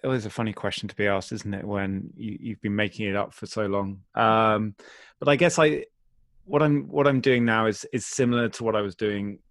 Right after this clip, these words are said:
almost twenty years ago when I started off, left university and went off into the world,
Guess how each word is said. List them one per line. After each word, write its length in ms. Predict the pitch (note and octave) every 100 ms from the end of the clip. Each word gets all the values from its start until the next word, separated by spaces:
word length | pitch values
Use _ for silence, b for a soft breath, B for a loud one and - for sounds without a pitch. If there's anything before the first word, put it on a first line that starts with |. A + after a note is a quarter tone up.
| _ _
almost 260 | A2+ G#2+ -
twenty 240 | - G#2
years 260 | G2+ G#2+ F#2+
ago 220 | F#2+ F#2
when 160 | F#2 F#2+
I 80 | F#2
started 400 | - A2 G2+ F#2+
off, 320 | G2 - - - - - - -
left 260 | A#2+ -
university 600 | A#2 A2 A2 G2+ - G#2
and 100 | G2+
went 140 | G#2 G2+
off 140 | G2
into 160 | G#2 -
the 80 | G2+
world, 400 | G2+ G2 F#2+